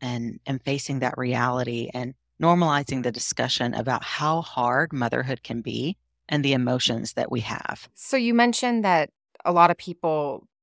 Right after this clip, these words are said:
Speaker 2: said they were surprised, they thought you had it all together. Did anyone at all, though, pick up on any signs of it, like, leading up to it? Or even the first pregnancy around to ever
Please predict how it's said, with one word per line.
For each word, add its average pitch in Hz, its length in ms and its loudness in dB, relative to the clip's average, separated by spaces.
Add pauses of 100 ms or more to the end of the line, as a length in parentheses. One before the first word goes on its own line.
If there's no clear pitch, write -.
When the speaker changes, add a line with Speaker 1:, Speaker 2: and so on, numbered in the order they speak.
(140)
Speaker 2:
said 151 280 -4
they 156 140 0
were 139 160 -4
surprised, 170 500 2
they 156 80 -2
thought 151 240 0
you 165 80 -2
had 156 160 -2
it 147 80 4
all 147 100 6
together. 165 480 2
Did 156 400 -8
anyone 202 420 4
at 160 100 4
all, 165 220 10
though, 285 200 8
pick - 240 0
up 302 140 4
on 285 140 4
any 277 200 0
signs 269 440 0
of 269 140 0
it, 269 260 4
like, 220 200 2
leading 214 260 0
up 220 220 2
to 240 220 -4
it? 240 260 -2 (440)
Or 180 100 4
even 190 200 6
the 185 80 6
first - 340 0
pregnancy 226 460 2
around 220 360 6
to 185 100 -2
ever 170 400 2